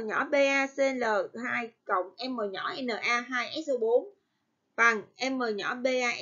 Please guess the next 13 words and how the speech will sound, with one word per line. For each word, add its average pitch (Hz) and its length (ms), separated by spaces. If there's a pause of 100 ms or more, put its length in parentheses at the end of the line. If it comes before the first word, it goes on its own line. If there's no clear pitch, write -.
S - 40
O 254 80
bốn 247 360
cộng 208 240 (120)
M 226 240
nhỏ 202 260
N 262 60 (160)
A 247 320
C - 40 (160)
L. 220 80 (1700)
Khối 392 180
lượng 240 240
B 247 40